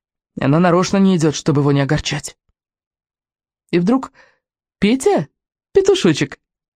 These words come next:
Петя видит, в раскрытой настежь калитке стоит мама.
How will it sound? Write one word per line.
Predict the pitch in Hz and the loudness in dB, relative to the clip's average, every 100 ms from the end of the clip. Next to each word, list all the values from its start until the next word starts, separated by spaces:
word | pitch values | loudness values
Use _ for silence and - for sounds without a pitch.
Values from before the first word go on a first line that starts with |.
| _ _ _ _ _ _ _ | _ _ _ _ _ _ _
Петя | 202 202 - 180 | -2 0 0 0
видит, | 156 185 151 147 - - - _ | 2 2 2 -2 -6 -20 -20 _
в | 160 | -2
раскрытой | 170 - 190 185 160 | 0 0 0 2 2
настежь | 165 165 147 - | 2 0 -4 -2
калитке | 156 175 - 147 | 0 0 0 -4
стоит | - 151 143 | 0 -2 0
мама. | 151 131 131 | 0 2 -2